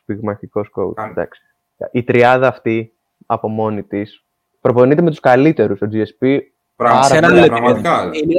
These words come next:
Speaker 3: είναι όλο το team σε ένα άλλο επίπεδο.
Speaker 1: Αυτό, αυτό.
Speaker 3: Πέραν αυτού,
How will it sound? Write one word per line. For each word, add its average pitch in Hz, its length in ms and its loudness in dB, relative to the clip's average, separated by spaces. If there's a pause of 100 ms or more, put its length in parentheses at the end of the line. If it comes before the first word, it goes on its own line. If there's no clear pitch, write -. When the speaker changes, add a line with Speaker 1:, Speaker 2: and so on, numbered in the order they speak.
Speaker 3:
είναι 160 160 2
όλο 196 220 6
το 165 80 -2
team - 220 -6
σε 127 180 -8
ένα 120 100 -6
άλλο 113 140 -8
επίπεδο. 110 320 0
Speaker 1:
Αυτό, 143 280 2
αυτό. 107 540 -2 (160)
Speaker 3:
Πέραν 226 320 4
αυτού, 120 480 -4